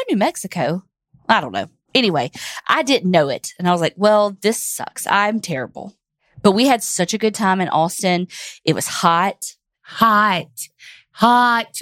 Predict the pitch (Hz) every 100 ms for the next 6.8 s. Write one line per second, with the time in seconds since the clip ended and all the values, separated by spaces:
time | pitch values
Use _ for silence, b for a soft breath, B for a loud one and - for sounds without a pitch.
0 | - 208 180 190 214 220 190 170 175 139
1 | 143 - - - 240 254 302 480 311 -
2 | - 226 196 165 180 165 143 170 - -
3 | 202 151 135 107 - - 233 294 381 370
4 | 269 220 240 262 254 233 240 277 339 349
5 | - b b _ 208 233 247 302 285 285
6 | 294 302 285 247 175 180 226